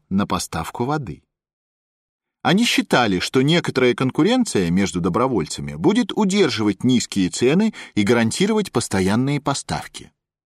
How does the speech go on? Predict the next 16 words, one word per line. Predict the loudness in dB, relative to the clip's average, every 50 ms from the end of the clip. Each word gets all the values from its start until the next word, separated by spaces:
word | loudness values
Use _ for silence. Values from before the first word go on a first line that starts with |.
| _ _ _ _ _ _ _ _ _
Первый | 2 2 4 4 4 4 2
из | 2 0 2 2
этих | 2 2 2 0 -2
двух, | -2 -2 -4 -4 -6 -6 -10 -18 _
с | -14 -4
которыми | -4 -2 0 2 2 4 4 4 2
был | 2 0 0 0 0
заключён | 0 -2 0 0 -2 -2 -2 -2 -4 -2
контракт, | -2 -2 -2 -4 -4 -8 -10 -10 -12 -18 -20 -20 _ _ 0
Эд, | 2 2 0 -2 -8 -16 _ _ _ _ _ _ _ _ _ _ _ _ _ _ _
тотчас | 0 0 0 2 0 -2 -2 -2
купил | 0 -2 -2 2 2 2 2 2
две | 2 0 2 2 2
стальные | 2 0 0 0 2 2 2 2 2 0
оцинкованные | -2 -4 -6 -4 -4 -2 0 0 0 0 2 0 0 -2 -2 -4 -4
бадьи | -4 -6 -4 -4 -2 0 0 0 -2